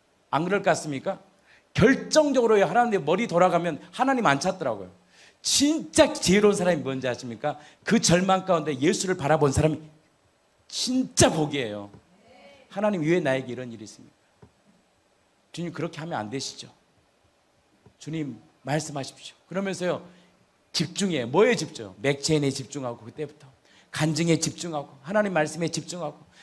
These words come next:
상황에 집중하고, 환경에 딱 집중하면요, 하나님이 딱 깨달아져. 마음으로 딱 믿어지면 그때부터 풀어지게 돼 있어. "하나님, 이것 때문에 말씀하셨구나." 그러면서 우리를 어떻게 하냐? 만들어내는 거예요.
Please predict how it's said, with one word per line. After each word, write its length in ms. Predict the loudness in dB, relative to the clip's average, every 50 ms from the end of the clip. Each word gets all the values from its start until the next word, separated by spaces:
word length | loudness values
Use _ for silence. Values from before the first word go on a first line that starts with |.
| -16 -4
상황에 500 | 2 4 4 6 6 6 6 6 4 4
집중하고, 520 | 2 -4 -4 -4 -2 2 2 2 2 0
환경에 400 | -2 -2 0 2 4 2 2 6
딱 140 | 4 4 4
집중하면요, 800 | 4 -2 -2 0 2 2 2 2 2 0 2 0 0 0 -4 -12 -20 -20 -20 -10 -4 0
하나님이 440 | 6 8 8 8 6 2 -2 -2 4
딱 180 | 4 4 4 6
깨달아져. 520 | 4 4 6 4 2 0 -2 -6 -10 -12 -16 _ _ _ -20 -20 -20 _ -4
마음으로 560 | 2 4 6 6 6 6 6 6 6 6 6
딱 160 | 6 6 8 8
믿어지면 520 | 6 6 4 4 4 4 4 4 4 2
그때부터 380 | 0 -2 2 2 0 0 0 -10 -12 -20 _ -2
풀어지게 420 | 2 6 6 6 6 4 4 4 4
돼 80 | 4
있어. 260 | 2 2 0 -4 -6 -6 -10 -20 -20 -20 -16
"하나님, 380 | -4 0 4 6 6 6 4 4
이것 400 | 6 6 6 8 6 6 6 6
때문에 240 | 2 4 6 6 4
말씀하셨구나." 680 | 6 6 4 4 4 4 4 4 4 2 -2 -2 -2
그러면서 300 | 0 0 0 0 -2 -6 -6 -4
우리를 280 | -2 -2 0 2 4 2
어떻게 300 | 2 2 2 0 2 4
하냐? 360 | 4 6 6 4 2 0 -6 -14 -20 -20 _
만들어내는 800 | -2 2 2 2 2 2 2 4 6 6 6 6 6 4 4 0
거예요. 260 | -2 -4 -4 -6 -10